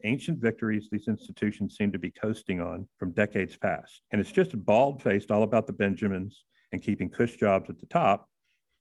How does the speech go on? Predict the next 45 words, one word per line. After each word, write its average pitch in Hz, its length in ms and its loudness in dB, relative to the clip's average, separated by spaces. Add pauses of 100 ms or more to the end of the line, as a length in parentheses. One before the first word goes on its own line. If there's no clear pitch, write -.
(140)
And 107 100 0
the 107 60 0
complacent 143 520 0
board 151 200 4
of 131 80 -4
directors 113 460 0
that 95 120 -4
run 139 240 2
them 104 320 2 (320)
are 101 60 0
not 117 160 4
asking 110 260 2
enough 101 240 0
hardball 120 480 4
questions. 85 720 -4 (420)
They 87 80 -4
seem 95 220 -6
to 90 60 -4
be - 100 -4
asleep. 87 540 -8 (680)
But - 320 0
happy 151 300 0
days 151 260 2
are 160 100 2
ahead 120 280 4
as 104 100 -4
we 101 80 0
all 110 160 4
win 110 220 2
with 104 100 0
the 95 80 -2
likes 90 260 -4
of 85 80 -8
our 85 80 -4
guests 85 300 -10
today, 120 340 0 (460)
because - 280 -2
today's 98 340 -2
guest 156 440 2
is 220 360 2
all 175 160 4
about 139 260 2
transparency 92 640 -2
and 92 100 -6
outcomes 120 640 -2